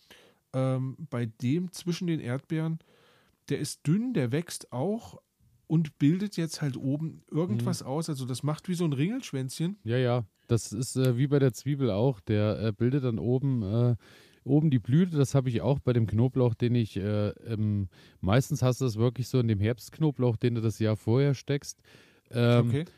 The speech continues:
Speaker 2: und dann kommt die große Glaubensfrage. Es gibt Leute, die predigen dir, „Schneid die Blüte ab,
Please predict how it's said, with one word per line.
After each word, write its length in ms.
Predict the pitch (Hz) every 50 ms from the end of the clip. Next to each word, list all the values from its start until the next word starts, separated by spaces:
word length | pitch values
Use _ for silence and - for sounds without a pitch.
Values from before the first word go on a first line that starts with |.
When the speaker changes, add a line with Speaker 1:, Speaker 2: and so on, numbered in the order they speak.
| _ _
Speaker 2:
und 140 | - 113 104
dann 120 | 120 131 123
kommt 180 | 139 139 131 123
die 40 | 117
große 360 | - - 123 135 123 123 113
Glaubensfrage. 880 | - 104 98 104 127 147 156 - - - 113 113 113 120 127 123 117
Es 180 | 117 107 - -
gibt 240 | - 120 - _ 104
Leute, 300 | 101 101 113 123 127 120
die 100 | 117 110
predigen 520 | - - 107 113 123 123 135 117 131 123
dir, 380 | 107 117 117 123 127 123 123 - _ -
„Schneid 340 | 104 - - 107 104 113 113
die 80 | 120 104
Blüte 360 | - - 117 123 117 120 78
ab, 140 | 90 139 -